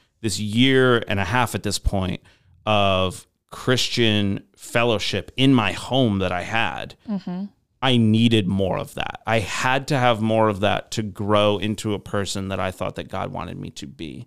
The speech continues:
Speaker 2: Mm-hmm.
Speaker 1: And so I knew I needed the community of Christians. And so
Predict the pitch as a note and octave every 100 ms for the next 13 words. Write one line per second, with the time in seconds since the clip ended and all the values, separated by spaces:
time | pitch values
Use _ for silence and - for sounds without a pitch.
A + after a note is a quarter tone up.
0 | _ A3+ G3 F#3+ G3+ A#2+ - A2+ F#2 A2
1 | A2+ A#2 B2+ A#2 A#2+ A2+ G#2+ - G2 G2
2 | F#2 F#2+ G#2 - - - - - - -
3 | _ _ _ _ _ _ _ _ _ -
4 | A2+ G#2+ - A#2 G#2+ G#2 G2+ F#2+